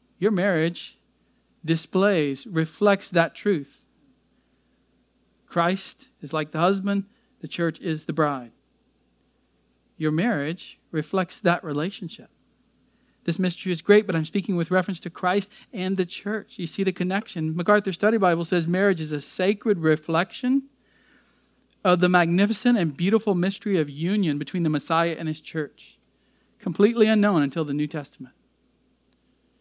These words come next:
You're saying something about the gospel when you live out these commands. It's not just for a happy, successful marriage. Of course, that's gonna be more successful and happy if you do what God says.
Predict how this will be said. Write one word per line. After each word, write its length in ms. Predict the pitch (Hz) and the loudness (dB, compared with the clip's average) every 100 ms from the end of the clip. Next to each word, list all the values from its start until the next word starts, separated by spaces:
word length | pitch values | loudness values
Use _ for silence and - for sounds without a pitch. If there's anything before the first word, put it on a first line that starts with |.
| _ | _
You're 100 | 208 | 0
saying 520 | 202 - 226 277 320 262 | 0 2 6 8 8 6
something 360 | 269 254 254 | 4 6 6
about 240 | 220 214 202 | 8 8 6
the 80 | 180 | 2
gospel 600 | 185 226 254 - 202 190 | 4 6 4 2 2 4
when 140 | 196 | 4
you 100 | 190 | 4
live 220 | 190 226 | 6 6
out 240 | 208 208 196 | 6 2 0
these 160 | 208 | -4
commands. 840 | - 233 240 311 190 131 - - _ _ _ _ _ _ _ _ | 0 2 2 0 -4 -10 -20 -20 _ _ _ _ _ _ _ _
It's 140 | 254 262 | 0 6
not 220 | 311 302 | 6 6
just 180 | 294 - | 2 6
for 160 | 262 | 6
a 60 | 220 | 6
happy, 480 | 208 233 254 262 240 | 6 6 6 2 0
successful 720 | - - - 240 226 - 185 | -2 -2 4 4 2 -4 -4
marriage. 400 | 175 220 220 202 | 0 2 2 2
Of 140 | 208 - | -2 -4
course, 340 | 277 349 - | 0 0 2
that's 240 | 196 190 | 0 0
gonna 320 | - 214 175 160 _ - _ _ _ | 0 2 0 -2 _ -20 _ _ _
be 140 | 247 | 10
more 200 | 247 262 | 12 12
successful 600 | 262 214 - 220 247 214 | 10 4 2 4 4 2
and 100 | 190 | 2
happy 360 | 190 285 285 202 | 4 4 2 0
if 100 | 196 | 0
you 60 | 190 | 2
do 100 | 247 | 2
what 120 | 175 | 2
God 220 | 175 160 | 0 0
says. 580 | - 220 208 160 208 | 0 0 2 0 -4